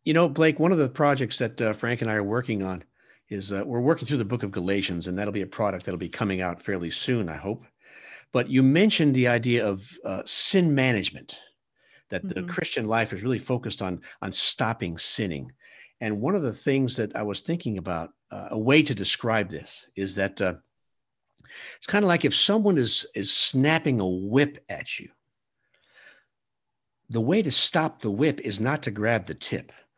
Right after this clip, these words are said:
Speaker 1: The way to stop the whip is to grab the handle.
Speaker 2: Mm-hmm.
Speaker 1: And by s-, focusing on sin, we are spending our entire lives trying to grab the tip of the whip, and it never will work.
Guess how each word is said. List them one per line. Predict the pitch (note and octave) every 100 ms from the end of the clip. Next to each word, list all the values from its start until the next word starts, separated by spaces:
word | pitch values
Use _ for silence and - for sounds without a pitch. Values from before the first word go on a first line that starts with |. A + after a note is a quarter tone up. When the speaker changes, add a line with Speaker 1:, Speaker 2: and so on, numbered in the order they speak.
| _ _ -
Speaker 1:
The |
way | F2 B2
to | D#3
stop | - C#3 C#3
the | A#2+
whip | G2 G2 A2
is | -
to |
grab | A2+ F#2 E2 -
the | G#2+
handle. | - D#3+ D#3+ A#2+ - - _ _ _ - - - G#3
Speaker 2:
Mm-hmm. | G3+ E3 F3
Speaker 1:
And | C3+ C3 A2
by | C3+ B2+ B2 A2+
s-, | - - -
focusing | - G#3 A#3+ G3+ F3+ C#3
on | G2+ G2
sin, | - - A3+ F#3+ F2+ D#2 - - - -
we | C#3
are | B2+
spending | - - D3 C3 A2+
our | G#2+
entire | G2 - D3 E3 F3
lives | A#2+ G2 F#2+ -
trying | - - C3+
to | D3
grab | B2 A2+ G#2+ G2+
the | G#2
tip | - - - E3+ - -
of | G#2
the | -
whip, | G#2 A#2 -
and | G2+ F#2+
it | G2
never | G2 G2 G#2+ A#2 F2+
will | D2+ D#2
work. | D2+ C#2+ - -